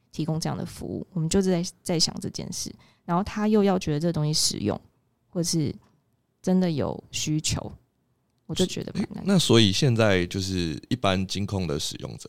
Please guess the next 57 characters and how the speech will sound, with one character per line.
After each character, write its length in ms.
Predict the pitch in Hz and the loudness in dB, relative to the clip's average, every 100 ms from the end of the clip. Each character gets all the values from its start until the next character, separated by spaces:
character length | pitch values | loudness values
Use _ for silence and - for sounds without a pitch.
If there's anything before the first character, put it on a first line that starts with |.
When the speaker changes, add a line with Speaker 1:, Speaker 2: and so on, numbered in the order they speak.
| - | -4
Speaker 2:
就 120 | 98 | -2
是 40 | |
像 220 | 92 98 | 0 -2
我 60 | 73 | -2
们 120 | 57 - | -4 -6
这 80 | 85 | -6
种 100 | 62 | -6
一 80 | - | -6
般 200 | 60 60 | -6 -6
人， 220 | 50 - - _ _ - | -8 -12 -16 _ _ -8
就 160 | - | -4
是 280 | 95 95 80 - | 0 0 0 2
根 160 | 120 117 | 4 4
据 120 | 120 | 4
你 80 | 90 | 2
们 80 | |
的 60 | 67 | 0
调 220 | - 80 | 0 0
查， 200 | 69 - | 0 -4
是 80 | 92 | -4
觉 200 | - 67 | -2 -2
得 300 | 64 58 - _ _ _ | -2 -4 -6 _ _ _
大 100 | 92 | 2
家 80 | 92 | 4
觉 140 | 87 | 4
得 80 | 80 | 2
资 240 | 78 92 | 0 0
料 200 | 90 90 | 2 2
被 320 | 82 85 69 55 | 2 -2 -2 -2
外 220 | 101 87 | -2 -2
泄 180 | - 71 | -2 -6
的 100 | 53 | -6
太 160 | - | -6
严 100 | 67 - | -6 -8
重， 160 | - - | -8 -8
还 120 | 92 - | -8 -8
是 140 | 85 - | -10 -8
大 140 | 90 | -6
家 100 | 90 | -6
觉 160 | 82 62 | -4 -4
得 240 | 57 50 - _ _ _ _ _ | -6 -8 -14 _ _ _ _ _
在 140 | 117 | 4
同 260 | 104 - 85 | 4 4 2
一 80 | 87 | 2
家 280 | 92 87 87 | 2 2 0
金 200 | - 90 | -2 -2
控 220 | 95 87 | -2 -2
底 160 | 76 | -4
下 200 | 98 80 82 | -6 -6 -8
资 180 | - | -6
料 160 | 85 82 | -4 -6
不 80 | - | -6
够， 160 | 69 60 - _ | -8 -6 -8 _
不 100 | - | -12
够 160 | - 69 | -6 -4
流 120 | - - | -4 -8
通？ 200 | - | -10